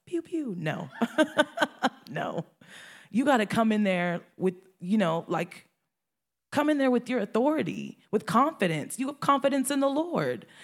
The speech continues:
And you literally need to, we need to take inventory of every aspect of our life. We need to consider our ways. I wanna go to Haggai one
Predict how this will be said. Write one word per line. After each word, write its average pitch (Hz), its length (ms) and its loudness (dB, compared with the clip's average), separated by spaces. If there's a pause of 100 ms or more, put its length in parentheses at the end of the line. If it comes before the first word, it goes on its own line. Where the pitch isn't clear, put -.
(160)
And 220 160 2
you 277 180 4
literally 240 520 2
need 190 380 -2
to, 185 60 -4
we 254 100 4
need 285 240 2
to 185 80 -2
take 214 440 -2
inventory 175 680 0 (320)
of 160 300 0
every 208 440 2
aspect 175 600 0
of 160 120 0
our 147 140 0
life. 151 460 -2
We 196 120 2
need 220 200 2
to - 100 -6
consider 175 680 0 (320)
our 156 180 2
ways. 147 640 -4 (400)
I 185 80 6
wanna 214 220 4
go 190 140 2
to 185 80 4
Haggai 165 440 2
one 156 500 0